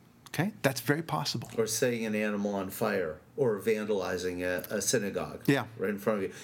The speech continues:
Speaker 2: You might say
Speaker 1: Or kicking a, or kicking a dog
Speaker 2: or,
Speaker 1: mercilessly.
Speaker 2: right. A-, a-, any sort of thing that you know reveals total psychosis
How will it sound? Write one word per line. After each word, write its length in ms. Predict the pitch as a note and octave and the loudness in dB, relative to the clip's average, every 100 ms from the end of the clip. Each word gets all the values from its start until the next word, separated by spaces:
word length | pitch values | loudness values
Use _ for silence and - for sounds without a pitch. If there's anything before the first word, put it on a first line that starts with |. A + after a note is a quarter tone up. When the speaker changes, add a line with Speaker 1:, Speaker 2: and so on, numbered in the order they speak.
| - | 0
Speaker 2:
You 120 | C#3 | 0
might 220 | D3+ C3+ | 2 2
say 80 | E3 | 4
Speaker 1:
Or 40 | D3 | 4
kicking 360 | - A#3 A#3+ | 2 2 2
a, 40 | A#3 | 2
or 160 | G#3 | 2
kicking 300 | G3+ A3+ A#3+ | 2 2 2
a 40 | G#3+ | 2
dog 400 | G#3 A3 G3+ B2 | 2 2 2 0
Speaker 2:
or, 100 | C3 | 2
Speaker 1:
mercilessly. 520 | F3+ G#3 D3 G3+ C#3 | 2 2 2 2 2
Speaker 2:
right. 140 | G2+ - D3 | -4 0 2
A-, 400 | D3 D3+ D#3 F#3+ | 2 0 0 2
a-, 20 | |
any 200 | G#3 G3+ | 4 2
sort 300 | - G3+ F3+ | 4 2 4
of 180 | D#3 B2 | 0 -2
thing 400 | - - F#3+ D#3 | -4 2 2 4
that 140 | B2+ | 0
you 160 | D3 D#3 | 2 0
know 460 | C#3+ C3+ B2+ G2+ F2+ - A#2+ | 4 4 4 2 -4 -6 0
reveals 480 | A#2+ C3 B2 A#2 - | 2 2 2 0 2
total 280 | D3+ B2+ | 2 2
psychosis 920 | - A2+ G2+ - F2 - - - - | 0 0 2 2 2 0 0 0 -2